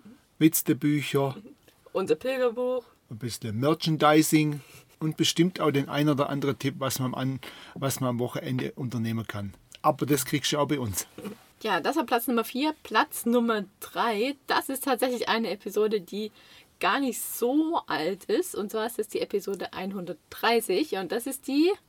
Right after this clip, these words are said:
Speaker 1: Bergbiertour. Also jetzt muss dir mal was kommen, bei dem es um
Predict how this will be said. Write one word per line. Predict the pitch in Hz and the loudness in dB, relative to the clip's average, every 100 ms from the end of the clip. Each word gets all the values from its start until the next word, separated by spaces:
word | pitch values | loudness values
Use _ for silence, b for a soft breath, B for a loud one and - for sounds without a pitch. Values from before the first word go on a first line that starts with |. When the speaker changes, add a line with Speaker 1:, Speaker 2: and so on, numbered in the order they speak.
| _ | _
Speaker 1:
Bergbiertour. | 156 190 - 147 135 - 120 135 107 - _ _ | 6 6 6 2 2 0 -2 -2 -4 -16 _ _
Also | 143 131 | -2 0
jetzt | 139 156 - | 6 6 6
muss | 170 185 | 4 4
dir | 160 | 4
mal | 135 135 | 4 2
was | 127 127 | 0 -2
kommen, | - 143 151 | -2 2 2
bei | 123 123 | 2 2
dem | 135 139 | 2 0
es | 131 | -2
um | 147 | -4